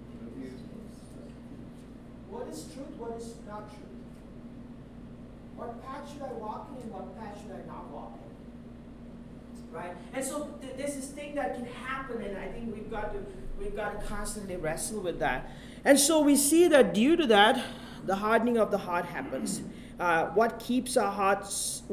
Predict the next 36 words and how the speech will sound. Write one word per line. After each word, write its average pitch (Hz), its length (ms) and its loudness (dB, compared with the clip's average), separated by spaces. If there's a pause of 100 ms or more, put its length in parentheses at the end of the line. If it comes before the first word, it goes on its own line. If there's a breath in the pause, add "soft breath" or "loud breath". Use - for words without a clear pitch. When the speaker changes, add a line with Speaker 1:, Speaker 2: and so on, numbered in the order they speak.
Speaker 2:
so 226 200 8
my 226 200 6
question 294 420 10
to 226 80 2
you 254 180 8
is: 214 140 12 (280 loud breath)
Here's 277 220 4
a 277 40 0
question. 285 400 -2 (440)
And, 226 200 -2
and, 247 200 2
one, 247 200 6
and, - 80 -6
and, 180 440 -4
and 202 220 -6
you 254 100 -2
know, 320 220 -4
you 220 100 -4
know 262 200 4
the 254 160 0
answer, 320 200 -2
but 214 100 -4
I 196 60 0
want 254 280 -2
you 302 60 -6
to 220 80 -8
say 277 380 0
it 240 80 -2
out 233 240 -2
because 226 220 -8
I - 20 -6
want 247 260 -4
you - 60 -6
to 208 80 -6
hear 269 220 -6
yourself. 220 520 -2